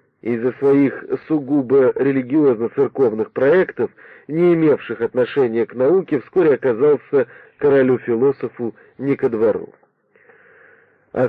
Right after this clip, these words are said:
существенно, что естествоиспытатель Доминис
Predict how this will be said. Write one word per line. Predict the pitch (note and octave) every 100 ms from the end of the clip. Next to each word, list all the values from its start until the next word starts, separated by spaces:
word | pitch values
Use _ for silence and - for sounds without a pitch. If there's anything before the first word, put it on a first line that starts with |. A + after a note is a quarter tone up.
| -
существенно, | D3 - A3 - - - A1+ G#1 - - - -
что | - E3 E3+ D3 C#3
естествоиспытатель | B2 D3 - - F3 - D3+ D3 - - E3+ C3 - G#2 G2
Доминис | B2+ C3 G3 D#3+ F2